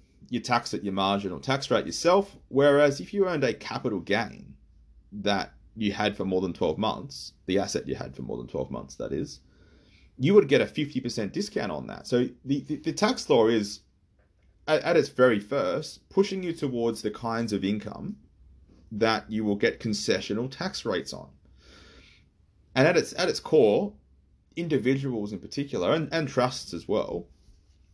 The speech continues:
want to be earning capital gains and not income. Now, that really is annoying for people like employees who receive salary and wages,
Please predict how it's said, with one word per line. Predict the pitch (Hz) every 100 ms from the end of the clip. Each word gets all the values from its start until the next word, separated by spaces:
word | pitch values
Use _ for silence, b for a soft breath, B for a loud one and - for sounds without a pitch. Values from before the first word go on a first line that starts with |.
| _
want | 127 160
to | 165
be | 131
earning | 123 123 101
capital | - - 135 135
gains | 107 - 104 80 67 55 -
and | 104 104
not | 120 127 - _ -
income. | 117 107 101 - - - B B B B -
Now, | 147
that | 170 180
really | 143 175 180 127 98 - _ _ _ _ _ _
is | 127 117
annoying | 104 110 107 - 139 - -
for | - 110 - -
people | 143 143
like | 139 139 139
employees | 143 156 151 202 - - - - _ _ -
who | 123 120 117 107 b b _
receive | 113 107 123 107
salary | - 117 113 110
and | 95
wages, | 82 82 - - -